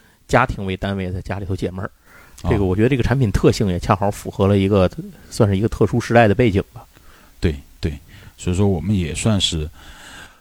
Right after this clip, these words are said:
Speaker 2: 分到了一些这个行业的一些红利。
Speaker 1: 嗯。
Speaker 2: 然后另外一个呢，就是但自己做到现在以后呢，我觉得解密市场其实也算是受的这个，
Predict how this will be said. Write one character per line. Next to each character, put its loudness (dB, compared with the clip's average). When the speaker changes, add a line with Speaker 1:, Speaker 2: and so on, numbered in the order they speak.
Speaker 2:
分 0
到 2
了 0
一 0
些 -2
这 -6
个 -4
行 -6
业 -2
的 -4
一 -4
些 -4
红 -6
利。 -2
Speaker 1:
嗯。 2
Speaker 2:
然 -6
后 0
另 0
外 0
一 -2
个 -4
呢， -6
就 -4
是 -6
但 -2
自 -6
己 -12
做 0
到 4
现 0
在 2
以 -2
后 -4
呢， -2
我 2
觉 4
得 4
解 -2
密 4
市 6
场 0
其 0
实 4
也 -2
算 4
是 0
受 2
的 0
这 0
个， -2